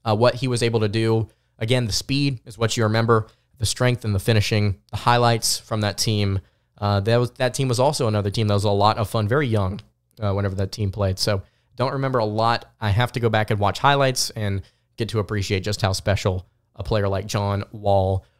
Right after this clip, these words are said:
was. Into the top three, and some of these players you may not recognize. If you do remember them, would really appreciate it if you left the, uh, them in the YouTube comments below. I've not got a chan-, gotten a chance to read y'all's individual comments, but I got to see some of you talk about some of these players that you remember,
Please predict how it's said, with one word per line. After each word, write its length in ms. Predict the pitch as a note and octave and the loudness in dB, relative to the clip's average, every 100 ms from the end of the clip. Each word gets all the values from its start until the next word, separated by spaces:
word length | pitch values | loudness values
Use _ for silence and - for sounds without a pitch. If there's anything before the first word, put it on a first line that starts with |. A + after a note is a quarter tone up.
| _ | _
was. 420 | A2+ C3 G#2+ - | 4 6 6 2
Into 320 | - G3+ B3 G#3 | 0 0 2 4
the 100 | A3+ | 8
top 380 | F#3 F3+ D3+ | 10 8 6
three, 360 | D#3 E3 F3 D#3+ - - | 2 4 2 -2 -6 2
and 240 | C3+ C3+ | 4 4
some 160 | E3 F3 | 2 2
of 60 | |
these 140 | E3+ - | 0 0
players 340 | E3+ D#3+ C#3+ | 4 4 6
you 80 | D3 | 4
may 180 | C#3+ D3+ | 4 4
not 160 | C#3+ | 4
recognize. 500 | C#3+ D3 D3 D3 C#3+ | 4 -2 -2 0 0
If 200 | F3 D#3+ | -2 -4
you 120 | G#3 | -4
do 360 | F3 B2 D#4 F4+ | -4 -2 0 4
remember 400 | F3 C3+ A2+ G#2+ | 4 4 2 0
them, 320 | G#2 G2+ G#2 G2 _ _ _ - | 0 -2 -2 -6 _ _ _ -6
would 160 | D#3 | -2
really 280 | D3 A#3+ C4 | 0 0 0
appreciate 540 | G3 F3+ F3 - D3+ C3+ | -2 0 -2 2 2 2
it 140 | - | 2
if 160 | C3+ D3 | 0 2
you 80 | |
left 260 | C3+ C#3 - | 2 2 0
the, 280 | D3 C#3 C3 | -2 0 0
uh, 40 | |
them 220 | C3+ C3+ B2 | -2 -2 -2
in 80 | |
the 140 | A#2+ A#2+ | -2 -2
YouTube 180 | B2 A#2 | -2 2
comments 300 | B2 A2+ - | 2 2 2
below. 200 | A#2+ A#2 | 4 4
I've 120 | D#3 | 6
not 160 | A#3+ | 4
got 100 | A3 | 4
a 60 | E3+ | 0
chan-, 300 | - E3 D3 D3+ | 0 -2 -4 -2
gotten 180 | C3+ C3+ | -2 0
a 60 | |
chance 240 | B2 D3 - | -2 -4 -2
to 100 | D#3+ | -2
read 500 | A#2 C3 E3+ F3+ - | 0 -2 -2 -4 -8
y'all's 320 | C#3 C3 C3+ | 0 2 4
individual 500 | C3 C3+ C#3+ C#3 C3 | 2 0 0 0 0
comments, 380 | A2+ B2+ C3+ C#3+ | 0 0 0 -2
but 120 | C3+ | -2
I 60 | B2 | -4
got 260 | A2+ D#3+ A3+ | 0 0 0
to 40 | |
see 180 | F#3 F3 | -6 -6
some 280 | - D#3+ D3 | -2 -2 -2
of 60 | C3 | -4
you 80 | |
talk 240 | A2+ B2 A#2+ | 2 2 4
about 200 | A#2+ A2+ | 0 0
some 120 | B2+ | -4
of 40 | |
these 140 | A#2 G#2+ | -4 -6
players 320 | - B2+ C3+ | -2 0 0
that 180 | C3+ - | -2 -2
you 100 | C#3 | 0
remember, 420 | C#3 C#3+ D#3 D3+ | 0 0 0 -2